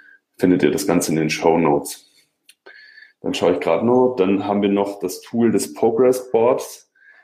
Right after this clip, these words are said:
gehabt. Ähm, da kann man dann wirklich alles nochmal auf einen Blick festhalten, was man in den Testcards und Learning Cards eben festgehalten hat.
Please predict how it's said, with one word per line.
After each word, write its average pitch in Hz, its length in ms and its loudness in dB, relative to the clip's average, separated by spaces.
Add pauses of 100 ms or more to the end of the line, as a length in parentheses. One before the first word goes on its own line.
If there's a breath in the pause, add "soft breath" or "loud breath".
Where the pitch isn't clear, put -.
(120 soft breath)
gehabt. 123 520 -2
Ähm, 101 420 -2
da 98 120 2
kann 110 160 -4
man 110 120 0
dann 98 220 2
wirklich 104 340 -2
alles 107 260 2
nochmal 98 240 0
auf - 140 0
einen 95 260 0
Blick 98 420 -4
festhalten, 101 500 -4
was 95 160 -4
man 95 140 -4
in 90 60 -4
den 90 140 -8
Testcards 101 560 -2
und 92 140 0
Learning 92 320 0
Cards 90 360 -2
eben 82 200 -4
festgehalten 139 560 0
hat. 165 240 -2